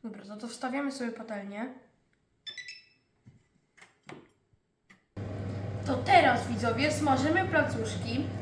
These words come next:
Smażymy je obracając od dwóch do trzech razy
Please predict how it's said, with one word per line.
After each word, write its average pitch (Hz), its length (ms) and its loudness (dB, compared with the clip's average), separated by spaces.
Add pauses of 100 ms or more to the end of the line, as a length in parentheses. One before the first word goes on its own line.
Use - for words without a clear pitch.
(280)
Smażymy 311 500 2
je 240 320 4 (640)
obracając 254 580 2 (200)
od 247 180 0
dwóch 277 220 -2
do 254 120 0
trzech - 300 -4
razy 320 360 4